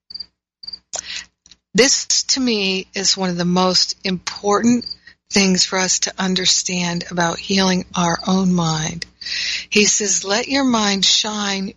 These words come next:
with mine upon the minds of our brothers and sisters that we think are wrong-minded, upon our friends, our family, our co-workers, our neighbors,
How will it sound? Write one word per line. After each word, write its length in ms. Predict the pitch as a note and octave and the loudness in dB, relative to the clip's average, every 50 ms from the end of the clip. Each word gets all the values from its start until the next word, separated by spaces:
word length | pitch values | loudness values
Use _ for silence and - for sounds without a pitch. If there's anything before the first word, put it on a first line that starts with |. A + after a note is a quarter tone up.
| _ | _
with 380 | _ F#3 F#3 A3 B3+ D4 C#4+ - | _ -2 0 2 2 2 2 2
mine 520 | B3+ A3+ G#3+ G#3+ A3+ A3 F#3 D3+ D#3+ - - - _ _ _ _ _ _ _ _ - - - - - - - | 2 2 4 4 2 0 -2 -2 -6 -10 -16 -20 _ _ _ _ _ _ _ _ -20 -20 -18 -16 -16 -4 -2
upon 840 | C#4+ - - - - - A#3+ A#3+ B3+ C4 C4 C4+ C4 C4 C4+ C4 B3+ - - - _ | -2 -2 0 -2 -2 2 2 4 4 4 4 2 2 0 -2 -4 -6 -10 -16 -8 _
the 80 | G3 F#3+ | 0 2
minds 360 | F#3+ F#3 G3 G3+ G#3+ G#3 G#3 | 2 4 4 2 2 0 0
of 80 | G3 | 0
our 140 | G3 F#3 F#3 | 0 0 0
brothers 420 | F#3 - F#3 F#3 F#3 F3 - - - | 0 -2 -2 -2 0 0 0 0 0
and 100 | F3 - | -2 -4
sisters 760 | - - F#3 - - - - - F3+ - - - - - - _ _ - - - - _ _ _ _ _ _ - - - | -4 -2 -2 0 -2 -2 -2 -6 -10 -4 -2 0 0 0 -2 _ _ -20 -20 -20 -20 _ _ _ _ _ _ -18 -6 -2
that 120 | - G3 | 0 2
we 120 | G3+ G#3 G3 | 2 2 2
think 260 | - - G3 F#3+ - | 2 0 0 0 0
are 100 | G3 F#3 | -2 -2
wrong-minded, 840 | F3+ E3+ F3+ F3 F3 F3 F3+ F3 E3+ D#3+ D#3+ D#3+ D#3+ E3 E3+ E3+ - | 0 0 0 2 2 2 0 0 0 0 0 -2 -2 -2 -2 -2 -2
upon 600 | - - - - - A3 A3 A3 G#3+ G#3+ G#3 G3+ - - - - - - - - | -4 -4 -2 0 2 4 4 4 4 2 0 -2 -4 -8 -10 -8 -10 -10 -4 0
our 280 | - G3 G3 G3 F#3+ F#3 | 2 4 4 4 2 -2
friends, 560 | - - - A3 G#3 G3 F#3+ F3 F3 - - | -4 -2 0 2 2 2 2 2 0 0 -2
our 100 | F3+ F3 | -2 -4
family, 500 | - - G#3 G3+ G3 F#3+ F#3 F3+ F3 F3 | -4 -2 0 0 0 0 0 0 0 0
our 160 | E3+ F3 F3 | 0 0 -2
co-workers, 840 | - - - - G#3+ G3+ G3 F#3+ F#3 F3+ F3 - - F#3+ F3+ F3+ - | -2 -4 -2 -2 -2 0 2 2 2 2 2 0 -2 0 2 2 0
our 120 | F3 F3 | 0 -2
neighbors, 720 | E3+ F3 F3+ F3+ F#3+ G3 G3 F#3 F#3+ F#3 F#3 F3+ - - | -2 0 0 0 0 -2 -2 -2 -2 0 0 2 0 0